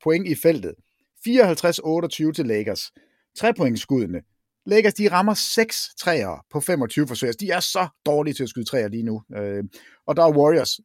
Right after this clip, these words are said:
fuldstændig geniale. Enogtyve for treoghalvtreds. Første slutspilshold med tre spillere, der rammer seks træer eller mere hver. Altså Jordan Poole, Klay Thompson og Steph Curry. Det er, det er aldrig sket i slutspillet før. Jeg tror faktisk aldrig sket i en kamp før i N B A's historie.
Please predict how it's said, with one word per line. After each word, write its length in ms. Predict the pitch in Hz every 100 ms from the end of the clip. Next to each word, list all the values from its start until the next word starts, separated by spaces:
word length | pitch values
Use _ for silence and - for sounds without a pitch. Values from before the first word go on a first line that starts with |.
| -
fuldstændig 380 | 247 185 131 113
geniale. 460 | 123 135 147 113
Enogtyve 460 | 220 156 113 147 160
for 80 | 117
treoghalvtreds. 680 | - 160 107 101 - 110 - - _ _ _ _ -
Første 320 | 233 226 170
slutspilshold 720 | - 214 - 120 110 117 117 _ 131
med 120 | 131
tre 280 | - 196 156
spillere, 380 | - 151 160
der 80 | 127
rammer 440 | 117 110 127 151 143 - -
seks 220 | 151 -
træer 500 | - 120 98 85 -
eller 220 | 147 127 120
mere 380 | 117 117 120 113 _ 113
hver. 240 | 110 107 76 _ _ _
Altså 160 | 113 120
Jordan 280 | 131 123 123
Poole, 240 | 147 147 143
Klay 120 | 117
Thompson 320 | 120 120 120
og 60 | 101
Steph 180 | 113
Curry. 220 | - 113 117
Det 100 | 131
er, 40 | 123
det 100 | 127
er 40 |
aldrig 180 | 123 135
sket 180 | - 110
i 40 |
slutspillet 380 | 107 113 101 92
før. 160 | 110 98 _ _ _
Jeg 120 | 120
tror 160 | - 156
faktisk 220 | 135 120
aldrig 200 | 113 127
sket 240 | - 135 98
i 20 |
en 120 | 101
kamp 240 | 147 - -
før 140 | 101 85 _
i 140 | 131
N 80 | 107
B 40 | 104
A's 160 | 101
historie. 340 | 101 - 87